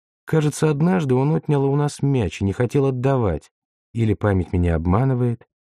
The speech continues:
Я постоял еще пару минут. Потом достал из кармана листок бумаги,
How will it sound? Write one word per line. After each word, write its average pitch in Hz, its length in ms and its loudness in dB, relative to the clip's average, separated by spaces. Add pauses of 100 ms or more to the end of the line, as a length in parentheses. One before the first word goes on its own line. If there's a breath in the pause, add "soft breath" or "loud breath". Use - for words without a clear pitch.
(380)
Я 95 180 2
постоял 107 480 0
еще 131 240 -2
пару 92 280 0
минут. 80 400 -2 (420)
Потом 95 260 2
достал 87 320 0
из 80 80 -2
кармана 87 400 0
листок 80 360 -2
бумаги, 127 500 0